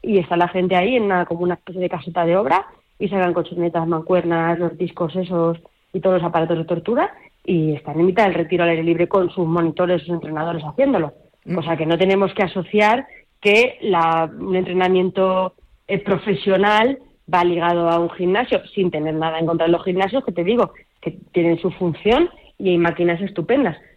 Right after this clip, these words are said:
Speaker 1: pero el estar al aire libre tiene un plus, y además sintetiza vina-, vitamina D y dos por uno.
Speaker 2: Mira, Martín, Martín es, eh, de los que entrenan al aire libre y es defensor, claro, y también entrena en gimnasio, pero él siempre dice,
Speaker 1: Claro.
Speaker 2: "Yo siempre que puedo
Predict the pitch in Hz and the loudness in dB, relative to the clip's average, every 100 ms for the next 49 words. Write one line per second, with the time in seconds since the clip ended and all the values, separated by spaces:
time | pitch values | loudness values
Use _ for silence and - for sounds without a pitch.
0 | _ 208 196 185 180 - _ _ _ - | _ 2 4 4 0 -4 _ _ _ -2
1 | 196 175 - 254 269 240 208 247 277 302 | 0 0 0 2 4 4 2 0 -2 -2
2 | 247 240 226 220 311 349 - - - 196 | -2 -4 -4 -2 -2 -4 -12 -20 -4 0
3 | 180 226 247 214 185 240 233 226 208 208 | 0 0 -2 -2 -2 0 0 2 0 -2
4 | 190 202 202 190 185 311 - _ _ - | -2 0 2 2 0 -4 -10 _ _ -4
5 | 208 185 170 156 - 190 214 143 - - | 2 4 4 2 -2 -2 -2 -6 -12 -2
6 | 170 175 180 151 175 208 247 147 127 151 | 2 4 2 0 -4 -4 -4 -6 -6 -8
7 | 156 170 175 - 127 131 135 147 139 151 | -8 -6 -8 -8 -8 -8 -4 -4 -4 -6
8 | 131 160 160 165 165 165 170 175 190 190 | -4 -2 0 2 2 2 0 2 2 0
9 | - - - 147 160 - 147 143 175 160 | -2 -12 -8 -2 0 0 -4 -2 0 2
10 | 185 202 - 135 - 123 120 170 165 147 | 2 0 -2 -8 -4 -2 0 0 0 0
11 | 147 135 131 131 185 - 143 - - _ | 0 0 -2 -2 -2 0 -4 -4 -20 _
12 | _ 160 151 170 151 143 151 143 165 170 | _ -2 0 0 0 0 2 2 2 2
13 | 170 156 147 - 170 185 202 220 | 0 -4 -6 -4 0 2 0 -2